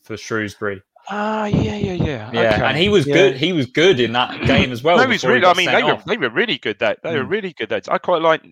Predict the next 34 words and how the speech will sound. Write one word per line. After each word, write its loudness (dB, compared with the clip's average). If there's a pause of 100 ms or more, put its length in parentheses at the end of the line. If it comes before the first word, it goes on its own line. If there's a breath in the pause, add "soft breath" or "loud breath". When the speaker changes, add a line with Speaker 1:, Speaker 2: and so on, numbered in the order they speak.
(120)
Speaker 2:
um, -2
Norburn -2
as -6
well. 0
I -2
thought -4
he, -8 (180)
he -6
looked -6
quite 2
useful. -8 (240 loud breath)
Look, 2
there's 2
been 2
another, 0
there's -8
been 0
a 0
number -2
of -8
players 0
in -12
League -4
One -2 (400 loud breath)
that -4
certainly -2
caught 0
my 4
eye. 4
I 2
mean, 0
I 2
know 0
that, 0